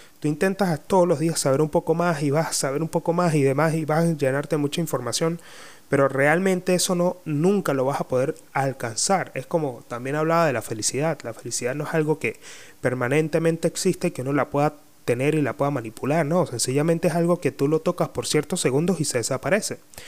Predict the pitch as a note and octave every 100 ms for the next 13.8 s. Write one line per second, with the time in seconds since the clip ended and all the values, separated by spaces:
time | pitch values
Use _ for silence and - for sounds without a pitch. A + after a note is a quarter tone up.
0 | - - C#3 D#3+ F3+ F#3 C#3 E3 D3+ C3
1 | A#2 - A2+ C3+ C3+ - - - - -
2 | C#3+ C3+ - D3+ D3+ D3+ - C#3+ - G#3+
3 | A3+ A#3+ A3 A3 - - C#3 C3 B2 B2+
4 | C3+ D3+ E3 D#3 D3+ C#3 - D3+ F3+ F3
5 | B2+ B2+ A#2 - B2 E3 D#3+ F#3+ F#3+ -
6 | E3 - F3+ - - - - - - -
7 | - - A#2+ A2+ - D#3+ - F3+ F3 G#3
8 | - E3+ E3+ C3 C3+ F3+ D#3+ G#2+ - -
9 | - - - - C#3 A#2+ C#3+ G3+ G3 -
10 | F#3+ F#3+ - B2 A2+ E3 D3 - D3+ D3
11 | B2 - E3+ A#2 - - - - - C#3
12 | F#3+ G3+ E3+ D3 F3+ F3 B2+ - B2+ B2+
13 | D3+ E3+ - - E3 - D3 -